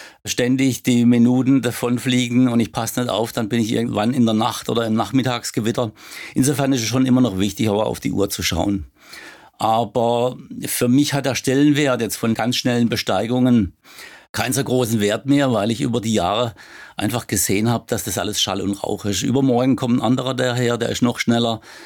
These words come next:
Wir waren früher zügig unterwegs. Das war im Rahmen dessen, was damals die Ausrüstung, was unser Trainingszustand, äh, gebracht hat. Ich freue mich darüber. Aber es hat keine so Riesenbedeutung mehr. Die Tage,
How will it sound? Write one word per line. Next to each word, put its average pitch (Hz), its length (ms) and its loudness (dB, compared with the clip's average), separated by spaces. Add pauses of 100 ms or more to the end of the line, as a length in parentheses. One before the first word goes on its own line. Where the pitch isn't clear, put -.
(600)
Wir 120 180 0
waren 123 240 2
früher 127 640 2
zügig 131 440 0
unterwegs. 127 760 0
Das 123 160 -4
war 120 160 0
im 120 100 2
Rahmen 110 380 2
dessen, 131 320 2
was 120 220 0
damals 117 380 -2
die - 80 -2
Ausrüstung, 135 600 0
was 107 160 -2
unser 104 320 -2
Trainingszustand, 120 1120 -2
äh, 107 220 -4
gebracht 120 460 -8
hat. 127 120 -4
Ich 104 120 -6
freue 107 180 0
mich 123 140 0
darüber. 117 540 -2 (680)
Aber 107 920 0 (280)
es - 440 -4
hat 110 240 -6
keine 104 280 -2
so 104 100 -2
Riesenbedeutung 95 720 -4
mehr. 87 240 -2 (280)
Die 143 100 2
Tage, 147 460 -2